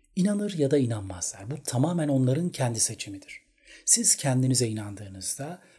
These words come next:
bir başkasının onayını almaya gerek duymayacaksınız zaten. Kendinize olan inancınız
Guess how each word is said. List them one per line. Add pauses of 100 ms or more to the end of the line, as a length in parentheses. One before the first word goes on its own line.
bir
başkasının
onayını
almaya
gerek
duymayacaksınız
zaten. (960)
Kendinize
olan
inancınız